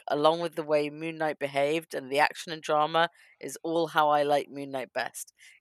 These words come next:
Glad Zurcher made an original character with Kless, the Crimson Butterfly Brute. Most would have gone the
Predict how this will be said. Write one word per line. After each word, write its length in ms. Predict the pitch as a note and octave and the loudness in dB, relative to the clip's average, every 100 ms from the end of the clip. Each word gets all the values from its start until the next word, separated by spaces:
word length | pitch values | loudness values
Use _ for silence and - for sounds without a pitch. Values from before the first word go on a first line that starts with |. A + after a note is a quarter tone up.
| - | 6
Glad 240 | F#3+ G3 | 8 8
Zurcher 340 | G3 F#3+ - E3 | 4 4 2 -4
made 140 | D#3+ | -4
an 140 | D3+ D3 | -4 -8
original 340 | F3+ F#3+ F3+ | -8 -6 -8
character 420 | - D3+ C3+ - | 2 4 4 -2
with 140 | C3 - | -14 -6
Kless, 460 | C#3+ C3 - - - - _ - | -2 -2 -4 -12 -14 -20 _ -16
the 60 | |
Crimson 500 | - F3 E3+ D#3 D#3+ D3 | -6 -6 -4 -4 -4 -4
Butterfly 480 | D3 - - D3 C#3+ - | -6 -6 -6 -2 -2 -6
Brute. 460 | C3 A2 _ - - _ _ _ _ _ - | -12 -12 _ -16 -16 _ _ _ _ _ 0
Most 280 | E3 F#3 G3 | 2 4 0
would 80 | |
have 100 | F3+ | -4
gone 200 | - E3+ | 2 2
the 80 | D#3+ | 2